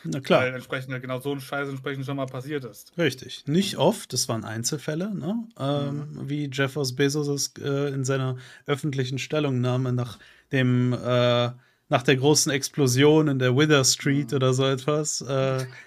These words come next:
Speaker 2: <laughs>
Speaker 1: von sich gegeben hat. Aber,
Speaker 2: Mhm.
Speaker 1: äh, ja, die Leute haben da keine
Speaker 2: Oh
Speaker 1: Lust
Speaker 2: Gott.
Speaker 1: drauf und natürlich ein bisschen Schiss.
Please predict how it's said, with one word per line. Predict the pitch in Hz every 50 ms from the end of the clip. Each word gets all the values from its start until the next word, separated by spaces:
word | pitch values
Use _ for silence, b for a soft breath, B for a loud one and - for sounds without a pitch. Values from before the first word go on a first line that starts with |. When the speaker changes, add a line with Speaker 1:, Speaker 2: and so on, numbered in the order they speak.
| -
Speaker 2:
<laughs> | - - _ _ _ _
Speaker 1:
von | - 156 147 135
sich | 127 123 - -
gegeben | 139 123 127 131 131 127 127 123
hat. | 139 165 190 - - B B B B B B B B B _ _ _ - _ _
Aber, | - 123 131 131 143 160 180 190 190 -
Speaker 2:
Mhm. | -
Speaker 1:
äh, | - 160 160 165 165 156
ja, | 147 135
die | 127
Leute | 123 127 135 143 - 175
haben | 165 165
da | 165 156
keine | - - 160 156
Speaker 2:
Oh | 139
Speaker 1:
Lust | 131 120 - - -
Speaker 2:
Gott. | 113 104
Speaker 1:
drauf | 104 - -
und | 147 165
natürlich | 170 165 - 156 147 127 - -
ein | 135
bisschen | 123 - - 143
Schiss. | 131 - - - - - - _